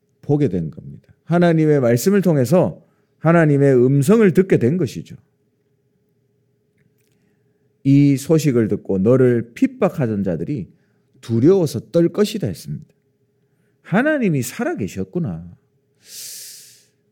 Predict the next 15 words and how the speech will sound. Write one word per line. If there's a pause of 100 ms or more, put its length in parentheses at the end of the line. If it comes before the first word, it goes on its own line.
(140)
"아, (520)
당신의
인생을
보니까 (460)
진짜
하나님이
살아계시네." (1000)
이걸
하나님이
하시겠다는
거예요. (960)
인정할
수밖에
없는
일이